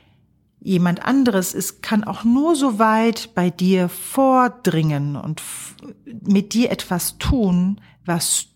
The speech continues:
du zulässt. Das heißt, wenn du in eine Situation kommst, wo du sagst, „Nein, ich bin nicht bereit, deine Verantwortung zu übernehmen“, in einer Situation, wo du dich irgendwie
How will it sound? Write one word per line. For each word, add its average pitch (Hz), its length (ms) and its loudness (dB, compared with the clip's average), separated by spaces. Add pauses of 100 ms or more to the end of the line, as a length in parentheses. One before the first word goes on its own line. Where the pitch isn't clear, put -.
du 269 300 2
zulässt. 294 800 -2 (640)
Das 208 160 -2
heißt, 233 180 2
wenn 240 120 4
du 226 60 4
in 226 80 0
eine 220 160 0
Situation 247 720 -4
kommst, 175 420 -4
wo 175 60 -8
du 175 100 -6
sagst, 175 460 -4
„Nein, 220 340 2
ich - 120 -10
bin 196 180 0
nicht 285 240 0
bereit, 190 560 0 (520)
deine 233 300 4
Verantwortung 175 1000 0
zu - 160 -4
übernehmen“, 165 480 2
in 160 100 -2
einer 165 220 0
Situation, 175 1120 0
wo 175 160 -6
du 165 160 -8
dich 160 320 -6
irgendwie 165 480 -4